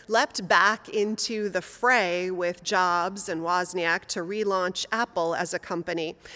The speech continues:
And Markkula wrote most of the initial business plan for Apple, but also,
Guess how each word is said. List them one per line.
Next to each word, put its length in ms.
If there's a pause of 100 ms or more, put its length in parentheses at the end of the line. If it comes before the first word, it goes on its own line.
(200)
And 340 (640)
Markkula 560
wrote 320
most 460
of 140
the 80
initial 320
business 440
plan 640 (140)
for 460
Apple, 360
but 220
also, 800